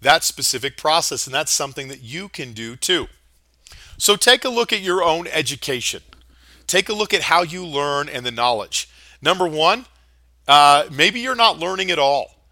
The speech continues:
And maybe you're not putting the time and effort into learning. Maybe you're too busy to learn.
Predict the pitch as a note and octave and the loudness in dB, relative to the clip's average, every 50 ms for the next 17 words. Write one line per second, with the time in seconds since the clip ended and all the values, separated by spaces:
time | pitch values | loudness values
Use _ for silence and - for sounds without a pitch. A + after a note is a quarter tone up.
0 | _ _ - C#3 C#3 C#3 C#3+ D#3+ F3 G#3+ G#3 A3 G#3+ F#3 D#3+ D3+ D#3+ E3 F3 E3+ | _ _ -8 -8 -4 0 0 -2 -2 -2 -6 -6 -6 -4 -2 0 2 2 2 0
1 | - - - _ _ _ _ _ _ _ _ _ - - D#3+ D3 C#3 C3 C3 B2+ | -2 -8 -20 _ _ _ _ _ _ _ _ _ -10 -6 -4 -4 -4 -4 -6 -14
2 | - A#2+ B2+ C3 - - B2+ B2+ C3 C3 B2+ B2+ B2 B2+ C#3 C3 B2+ - C3+ C#3 | -12 -8 -8 -8 -8 -6 -4 -4 -4 -4 -4 -6 -8 -4 -2 -2 -2 -2 -6 -8
3 | C#3+ D3+ C#3 D#3+ - - F3 C#3+ B2+ A#2 A2+ A2+ A2+ B2+ F3+ G#3 B3 B3 B3+ A#3+ | -4 -4 -4 -4 -2 -6 -6 -4 -4 -4 -4 -4 -6 -6 -6 -6 -6 -8 -8 -6
4 | - - A3+ G3 D3 C#3 F#3 G#3+ F3+ C#3+ - A#2 A#2 - - _ _ _ _ _ | -6 -8 -8 -8 -4 -2 -2 -2 -2 -4 -4 -4 -4 -4 -6 _ _ _ _ _
5 | - - F3+ F3+ F#3 G#3+ A3 F3+ G#2+ | -10 -6 -6 -4 -2 -2 -4 -4 -6